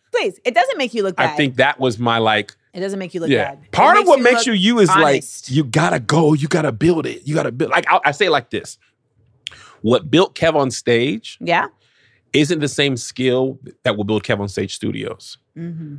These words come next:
Speaker 2: Like, Kev on Stage, the person, the entity, I can go
Speaker 1: Okay.
Speaker 2: a hundred miles an hour by myself.
Speaker 1: Okay.
Speaker 2: But to build shows, to pitch, whatever that next step is, that same skill set doesn't equally transfer over. I actually need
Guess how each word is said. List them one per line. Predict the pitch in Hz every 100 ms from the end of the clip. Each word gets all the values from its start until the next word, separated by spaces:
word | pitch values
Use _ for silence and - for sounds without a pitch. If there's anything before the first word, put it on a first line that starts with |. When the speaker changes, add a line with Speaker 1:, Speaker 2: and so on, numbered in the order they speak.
| 139
Speaker 2:
Like, | 120 117 98 -
Kev | 160
on | 180 143
Stage, | - 160 160 123
the | -
person, | 101 - 143 175 185
the | 127
entity, | 135 190 170 214
I | 113 131
can | 131
go | 123 120
Speaker 1:
Okay. | 107 151 220
Speaker 2:
a | 233
hundred | 147 147
miles | 127 120
an | 113
hour | 110
by | 101 101
myself. | 98 104 - 104 190
Speaker 1:
Okay. | 247 254 254 247 302 -
Speaker 2:
But | 139 117
to | 131
build | 143 - 110 131 123 107
shows, | - 135 139 156 160 156 147 - _
to | - 107 98 90 - - _ _
pitch, | - 151 -
whatever | 123 135 135 160
that | 131 127
next | 120 123 -
step | 156 143
is, | 165 151 - _ _ _ _ -
that | 113 101 127
same | - 143 117
skill | - 127
set | 123 131 107 - -
doesn't | 107 120 117 -
equally | 120 117 110
transfer | 101 - 101 - 95
over. | 95 98
I | 101
actually | 120 -
need | 113 127 139